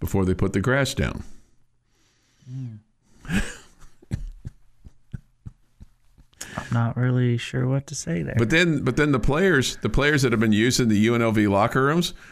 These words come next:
Speaker 1: were talking about how nice they were. And one guy's saying, "Well, man, I played at Wyoming. This is far nicer than that. Wyoming's gotta step it up."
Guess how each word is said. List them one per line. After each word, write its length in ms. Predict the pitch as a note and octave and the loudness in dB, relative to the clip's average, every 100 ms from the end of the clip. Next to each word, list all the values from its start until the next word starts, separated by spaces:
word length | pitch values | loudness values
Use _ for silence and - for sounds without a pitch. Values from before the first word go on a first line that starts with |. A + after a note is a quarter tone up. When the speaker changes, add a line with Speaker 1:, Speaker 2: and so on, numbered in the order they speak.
| - - | -20 -6
Speaker 1:
were 80 | B2 | -2
talking 320 | A2+ C3 B2+ | 0 2 2
about 220 | A2 G#2 | 2 2
how 140 | G#2 A#2 | 2 2
nice 320 | B2 G#3 G#3+ | 2 0 2
they 100 | A2 | 2
were. 300 | F#2 F#2 F#2 | 2 2 2
And 160 | F#2+ G#2 | 2 2
one 120 | C#3+ | 2
guy's 240 | C3+ A#2 | 2 2
saying, 180 | - A2 | 0 0
"Well, 160 | G2+ G2+ | 2 2
man, 200 | G2 D3 | 2 2
I 80 | G#3+ | 2
played 200 | F#3+ A2+ | 2 2
at 80 | |
Wyoming. 380 | F2+ G#2 D#3 D3+ | 2 2 2 2
This 180 | B2+ - | 2 2
is 100 | A2 | 0
far 240 | - C#3 | 0 0
nicer 300 | E3 A#2 - | 2 2 2
than 160 | G2 G2 | 2 2
that. 180 | A2 D#3 | 2 2
Wyoming's 420 | G3 C#3 F#3 A#2 | 0 2 2 2
gotta 180 | G#2+ G2+ | 0 0
step 280 | - C3 C3+ | 0 0 0
it 80 | |
up." 340 | D#3 F#3 - | 2 2 0